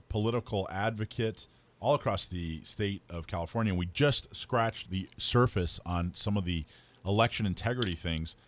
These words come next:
Uh, but first, go to mark meiser dot com. That's M A R K M E U S E R dot com. Check him out. Uh, he's run-, like I said, running for,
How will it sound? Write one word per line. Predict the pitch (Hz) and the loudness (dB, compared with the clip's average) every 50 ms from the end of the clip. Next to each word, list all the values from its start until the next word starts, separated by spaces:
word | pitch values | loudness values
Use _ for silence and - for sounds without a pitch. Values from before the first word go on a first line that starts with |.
| _ _ _ _ | _ _ _ _
Uh, | - 98 98 98 | 0 2 2 2
but | 87 110 107 | 2 0 0
first, | - 214 214 165 - - | 2 4 4 4 4 2
go | - 135 156 | 4 4 6
to | 196 | 6
mark | 196 156 131 135 151 151 - | 6 6 6 6 4 4 0
meiser | - 139 139 135 120 143 139 | 0 0 0 0 0 0 2
dot | 123 120 117 110 | 2 2 2 2
com. | - 110 90 82 | 0 0 0 0
That's | 80 80 - - | -2 -4 -4 -4
M | 104 107 120 135 | -2 0 2 2
A | 135 139 | 2 4
R | 139 147 | 2 2
K | 143 - - 107 101 98 98 101 104 - - _ _ _ - _ _ _ - | 2 2 2 2 2 2 2 0 -2 -6 -10 _ _ _ -20 _ _ _ -2
M | 107 113 123 151 - - | 0 0 0 0 -4 -4
E | 127 | -4
U | 135 143 139 127 120 113 104 95 85 82 80 82 87 87 - - _ - | -2 -2 -2 -2 2 2 4 4 4 2 0 -2 -4 -6 -8 -12 _ -6
S | 95 110 117 - - - | -2 -2 0 0 0 0
E | 117 120 123 80 | -2 -2 -2 0
R | 90 92 92 92 | 0 0 0 0
dot | 80 - 95 92 95 - | 0 2 2 2 2 0
com. | - - 98 85 85 85 | 0 0 0 2 2 0
Check | 85 - 110 107 | 0 0 0 0
him | 117 139 | 2 2
out. | 127 104 98 104 107 - - - - - - - - - | 4 4 4 4 2 -2 -8 -20 -20 -20 -20 -20 -10 -6
Uh, | 80 85 87 87 87 87 87 87 87 85 | -4 -2 0 0 0 0 0 0 0 -2
he's | 85 87 92 90 82 | -2 -4 -4 -4 -2
run-, | 82 101 104 | -2 -2 0
like | 98 98 | 0 -2
I | 95 | -2
said, | - - 80 69 71 | -2 -2 -2 -2 -2
running | 92 95 107 107 | -2 -2 -2 -2
for, | - - 113 107 104 101 | -2 -2 0 0 0 -2